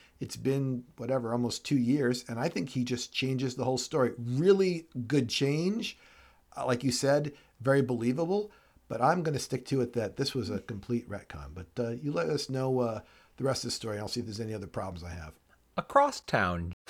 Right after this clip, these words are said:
Speaker 2: Jean DeWolf lets Spider-Man know that the Black Cat has escaped the hospital as Spidey swings off, wondering how crazy the Black Cat really is.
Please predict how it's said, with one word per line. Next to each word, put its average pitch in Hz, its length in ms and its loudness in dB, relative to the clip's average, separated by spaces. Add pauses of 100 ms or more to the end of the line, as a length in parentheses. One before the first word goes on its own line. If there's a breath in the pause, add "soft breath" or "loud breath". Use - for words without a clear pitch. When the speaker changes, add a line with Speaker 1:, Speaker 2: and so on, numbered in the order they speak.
(680)
Speaker 2:
Jean 143 300 -2
DeWolf 87 580 -4
lets 95 220 -4
Spider-Man 175 720 2
know 101 180 2
that 85 160 -4
the - 80 -6
Black 90 360 -2
Cat 87 260 -12
has 85 160 -10
escaped - 640 -6
the 151 60 -2
hospital 82 720 -4
as 87 280 -8
Spidey 107 460 -6
swings 175 500 -6
off, 123 440 0 (520 loud breath)
wondering 156 420 2
how 113 200 0
crazy 131 500 2
the 101 120 0
Black 95 320 -4
Cat 92 260 -2 (280)
really 90 460 -2
is. 82 460 -4